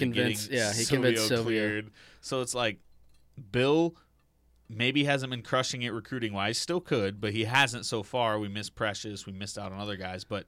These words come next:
Speaker 1: I mean, it just,
Speaker 2: he
Speaker 1: this
Speaker 2: finds a way.
Speaker 1: offseason feels almost like one of the best because we got two guys we love that we didn't think were coming back, and they are coming back.
Speaker 2: Exactly. And I
Speaker 1: Because
Speaker 2: think
Speaker 1: you could make the argument that this is one of his worst classes.
Speaker 2: Oh, for sure.
Speaker 1: Just 'cause
Speaker 2: Especially
Speaker 1: he
Speaker 2: if
Speaker 1: has
Speaker 2: you don't get R J, it's a disaster.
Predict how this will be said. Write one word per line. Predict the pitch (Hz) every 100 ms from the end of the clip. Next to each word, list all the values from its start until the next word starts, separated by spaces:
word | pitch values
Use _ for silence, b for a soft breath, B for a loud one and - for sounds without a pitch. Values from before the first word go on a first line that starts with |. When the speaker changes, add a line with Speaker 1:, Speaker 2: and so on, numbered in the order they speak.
| -
Speaker 1:
I | 107
mean, | 110 110
it | 110
just, | - 110 -
Speaker 2:
he | 117
Speaker 1:
this | 131 -
Speaker 2:
finds | 131 113 -
a |
way. | 123
Speaker 1:
offseason | 123 127
feels | - 123 120 120
almost | 120 113 -
like | 113 113
one | 113
of |
the | 101
best | 90 104 107 -
because | 107 101 104 101 -
we | 110
got | 110
two | - 131
guys | 113 107 107
we | 107
love | 104 107 110
that | 107 95
we | 110
didn't | 110 104
think | 120 107
were | 107
coming | 120 110 101
back, | 107 104
and | 107
they | 107
are | 101 101
coming | - 101 92
back. | 87 -
Speaker 2:
Exactly. | 107 107 104 92 98
And | 98
I | -
Speaker 1:
Because | 165
Speaker 2:
think | 127
Speaker 1:
you | 151
could | 147 139 123 -
make | 135 147
the | 120
argument | 113 147 120 120
that | 110 107
this | 117 -
is | 107
one | 113 113
of | 110
his | 113 110
worst | 107 101
classes. | - 101 117 - 90 - - _
Speaker 2:
Oh, | 135 107
for | - 98
sure. | - 131 101 98
Speaker 1:
Just | 127
'cause | 143
Speaker 2:
Especially | 147 139
Speaker 1:
he |
Speaker 2:
if | 131
Speaker 1:
has | 117
Speaker 2:
you |
don't | 120
get | 110 90
R | 135
J, | 147 101 95
it's | -
a | 92
disaster. | 92 101 101 127 - - -